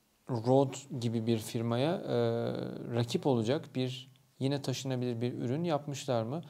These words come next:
Umarım iyi bir model çıkmıştır. Hatta başkaları da iyi modeller yapar ki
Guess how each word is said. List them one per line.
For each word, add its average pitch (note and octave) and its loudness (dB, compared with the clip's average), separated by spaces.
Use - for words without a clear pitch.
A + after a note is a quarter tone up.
Umarım E3 4
iyi D#3 2
bir B2 2
model A#2 4
çıkmıştır. C#3+ -4
Hatta B2 0
başkaları B2 2
da E3 4
iyi C3+ 0
modeller A2+ 2
yapar B2 -2
ki G3+ -6